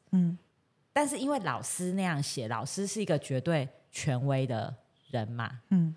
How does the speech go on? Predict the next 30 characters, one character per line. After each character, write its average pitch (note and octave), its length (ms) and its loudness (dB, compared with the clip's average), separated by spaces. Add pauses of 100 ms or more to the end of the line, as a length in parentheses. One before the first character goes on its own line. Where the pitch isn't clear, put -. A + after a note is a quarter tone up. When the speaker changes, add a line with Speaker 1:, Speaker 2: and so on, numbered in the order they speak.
(180)
Speaker 2:
所 F#3+ 220 2
以 G#3 80 4
你 D#3 140 2
是 B2+ 120 -2
不 D#3+ 80 2
是 D3+ 120 2
会 D#3+ 160 6
有 A#2+ 160 2
一 C#3 40 2
点 B2+ 180 0
点 A#2+ 340 -2
想 C3 200 2
说 D#3 160 4
怎 C#3 160 0
么 B2 80 -2
差 C3+ 280 0
这 C#3 120 0
么 A#2+ 140 -2
多？ A#2 260 -4
Speaker 1:
对。 E3+ 160 4 (240)
Speaker 2:
反 D#3 140 4
正 A#3 80 4
我 E3+ 80 4
就 C#3 100 2
叫 D3+ 220 4
我 A2+ 120 -2
儿 A2+ 100 -2
子 B2 140 -6
来 A2+ 200 -4
问， C3 220 2